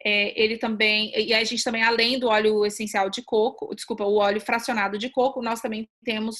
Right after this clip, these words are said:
a loção hidratante, que ela é uma loção totalmente, é, sem cheiro, sem cor, e você pode usar qualquer óleo essencial com ela. Então, você pode botar loção na mão,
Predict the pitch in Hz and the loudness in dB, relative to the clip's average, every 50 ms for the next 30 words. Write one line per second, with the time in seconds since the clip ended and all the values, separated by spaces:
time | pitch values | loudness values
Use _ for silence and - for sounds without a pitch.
0 | - - - 208 208 220 247 240 - 233 208 208 208 214 202 208 214 214 - 220 | -6 -2 0 0 0 0 -2 -2 -2 -2 -2 0 -2 -2 -2 -2 -4 -2 -2 -4
1 | 208 220 247 - - - - - 233 220 208 202 202 208 208 208 208 208 233 233 | -4 -2 -4 -6 -8 -8 -6 -2 0 2 2 2 2 0 -2 -2 -4 -4 -4 -6
2 | - - - 202 202 208 208 - _ _ - - _ _ _ - 247 254 277 254 | -6 -6 -6 -4 -4 -6 -8 -12 _ _ -20 -20 _ _ _ 0 0 2 2 2
3 | 240 226 220 233 226 - - 240 226 226 226 220 214 214 - - 202 202 196 196 | 2 0 -2 -2 -2 -4 -4 -2 -2 0 0 -2 -2 -4 -2 -2 0 0 0 -2
4 | 190 190 - - 247 247 - - - 226 214 220 240 262 269 254 - - 233 233 | -2 -4 -4 -4 -4 -2 -2 0 2 4 4 6 4 4 0 -2 -6 -6 -6 -8
5 | 233 - - 214 208 214 220 247 285 311 302 - - - - _ _ - 233 214 | -8 0 2 4 4 4 4 2 0 -2 -4 -12 -20 -20 -20 _ _ -6 -4 -4
6 | 233 226 - 247 220 240 220 220 214 233 226 233 220 214 214 - 233 233 233 - | -4 -4 -4 -6 -2 -2 -2 -2 -2 -4 -2 -2 -2 -2 0 -4 -6 -4 -2 -2
7 | 240 240 233 226 220 226 220 - 226 214 - 208 208 208 - 262 233 214 185 175 | 0 0 0 0 -2 -4 -6 -6 -10 -4 -2 -2 -2 -2 -4 -4 -2 -2 -2 -2
8 | 175 180 - 202 202 - 208 _ - 208 214 220 233 226 233 214 226 220 - 208 | -4 -8 -12 -14 -12 -12 -12 _ -2 0 0 0 0 -4 -6 -8 -8 -6 -4 -2
9 | 202 208 226 247 - - 247 226 254 302 339 359 330 226 220 208 208 202 208 214 | -2 -2 -2 -4 -4 -4 -2 -2 0 -2 -4 -6 -4 -4 -4 -4 -2 -2 -2 -2
10 | 247 330 359 | -2 -4 -6